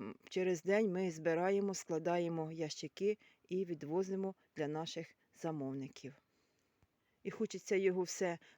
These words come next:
продати, щоб воно не пропало, тому що це наша праця,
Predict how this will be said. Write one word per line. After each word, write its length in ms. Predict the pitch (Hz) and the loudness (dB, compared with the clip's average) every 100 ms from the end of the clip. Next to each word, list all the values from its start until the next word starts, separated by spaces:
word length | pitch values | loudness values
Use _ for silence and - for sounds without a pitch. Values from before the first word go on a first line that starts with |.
| - | -4
продати, 460 | 180 160 196 190 | -2 0 0 -2
щоб 220 | 160 170 | -6 -4
воно 200 | 170 180 | -2 -2
не 120 | 175 165 | -2 -2
пропало, 560 | - 156 190 208 208 | -2 0 4 4 4
тому 280 | 202 170 170 | 0 -6 -6
що 180 | - 165 | -8 -12
це 180 | - 170 | -4 -4
наша 400 | 160 151 160 156 _ _ | -2 -6 -8 -10 _ _
праця, 520 | - 190 208 - 190 | 0 2 2 -2 -6